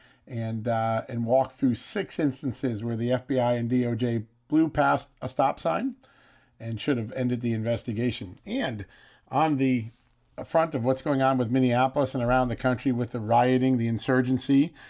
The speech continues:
the violent protests that are occurring, we're gonna talk to two people who have done a lot of thinking, who have tracked,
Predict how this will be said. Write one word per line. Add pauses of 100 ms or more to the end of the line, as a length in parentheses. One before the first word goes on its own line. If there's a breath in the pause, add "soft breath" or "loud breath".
(320 loud breath)
the
violent
protests
that
are
occurring, (360 soft breath)
we're
gonna
talk
to
two
people
who
have
done
a
lot
of
thinking,
who
have
tracked,